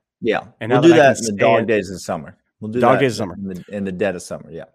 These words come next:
Speaker 2: Two, we need a reliving, we need a retelling of stories from Clemson
Speaker 1: Ooh.
Speaker 2: and from the national championship when the Smith brothers and us were all traveling together.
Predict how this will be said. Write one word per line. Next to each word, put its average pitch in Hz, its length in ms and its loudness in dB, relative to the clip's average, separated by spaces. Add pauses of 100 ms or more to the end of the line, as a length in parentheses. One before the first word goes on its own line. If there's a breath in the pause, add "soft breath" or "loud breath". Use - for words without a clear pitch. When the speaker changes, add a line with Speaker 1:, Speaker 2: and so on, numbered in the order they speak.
(260)
Speaker 2:
Two, 151 200 2
we 127 200 2
need 156 240 2
a 127 400 0
reliving, 147 1000 -2
we 156 80 -2
need 151 60 0
a 123 60 -2
retelling 156 580 -4
of 113 120 -8
stories 90 760 -10 (540)
from 104 400 -6
Clemson 160 540 -4
Speaker 1:
Ooh. 165 40 -18 (880 soft breath)
Speaker 2:
and 123 340 -2
from 120 600 -6 (140)
the 117 120 -6
national 117 320 -6
championship 107 640 -10
when 110 340 -10
the 107 80 -12
Smith 135 300 -8
brothers 113 320 -4
and 101 80 -8
us 98 180 -12
were 104 100 -12
all 98 120 -10
traveling 85 340 -14
together. - 300 -20